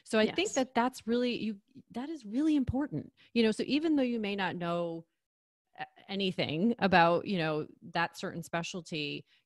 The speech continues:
Speaker 1: you know how to take care of patients, and that goes a long way, you know? And I think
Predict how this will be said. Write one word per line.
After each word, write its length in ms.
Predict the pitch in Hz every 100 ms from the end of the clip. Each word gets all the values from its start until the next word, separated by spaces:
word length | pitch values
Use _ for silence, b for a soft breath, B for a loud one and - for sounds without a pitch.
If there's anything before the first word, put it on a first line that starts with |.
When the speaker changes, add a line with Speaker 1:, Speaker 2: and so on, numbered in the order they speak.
| _
Speaker 1:
you 120 | 214
know 200 | 214 247
how 120 | 285
to 100 | 277
take 180 | - 175
care 160 | - 143
of 100 | -
patients, 380 | 160 151 147 139
and 160 | 151
that 180 | 202 339
goes 220 | 226 208
a 80 | 160
long 420 | 131 147 147 151
way, 380 | 139 135 131 139 160
you 200 | 196 196
know? 280 | 170 165 160
And 160 | 175
I 80 | 180
think 380 | 180 214 208